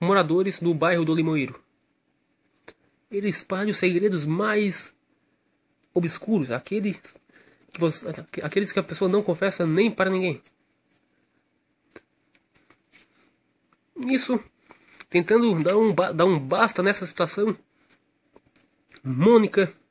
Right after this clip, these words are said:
sim, sempre a Mônica tenta descobrir quem é esse indivíduo, esse ser misteri-, esse ser misterioso, esse troll que está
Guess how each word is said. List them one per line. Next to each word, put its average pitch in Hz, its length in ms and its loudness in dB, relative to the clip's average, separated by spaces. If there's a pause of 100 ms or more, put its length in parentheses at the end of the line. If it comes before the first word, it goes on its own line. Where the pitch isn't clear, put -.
(680)
sim, 180 220 0
sempre 240 320 -2
a - 20 2
Mônica 214 420 -2 (720)
tenta 214 480 0 (400)
descobrir 190 560 0
quem 214 300 -4
é 190 100 -2
esse 160 460 -4 (600)
indivíduo, 175 460 -2
esse - 140 -6
ser 185 220 -2
misteri-, 170 500 -4
esse 151 200 -8
ser 185 180 -4
misterioso, 175 500 -2
esse 143 140 -4
troll 180 500 -6 (640)
que - 120 -12
está 160 440 -4